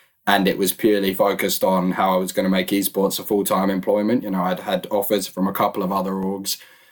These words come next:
but then I applied for the City job. And so it was just a case of waiting and holding out on those orgs until I heard back from City.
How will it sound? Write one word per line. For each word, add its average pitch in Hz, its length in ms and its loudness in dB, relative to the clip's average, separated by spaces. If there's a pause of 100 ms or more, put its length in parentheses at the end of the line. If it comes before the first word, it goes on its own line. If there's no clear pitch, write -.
(200)
but 98 160 6
then 101 160 4
I 95 140 4
applied 92 260 -2
for 98 80 -2
the 92 80 0
City 101 300 0
job. 90 260 4
And 90 100 0
so 95 120 2
it 85 60 0
was 90 100 -4
just 101 160 -4
a 95 40 -4
case 95 300 -2
of 95 80 -2
waiting 92 500 0
and 95 120 0
holding 98 320 0
out 95 180 -4
on 92 120 -2
those 92 260 -2
orgs 92 340 -4
until 95 300 0
I 92 80 2
heard 92 220 -2
back 98 280 -4
from 92 380 2
City. 98 420 -2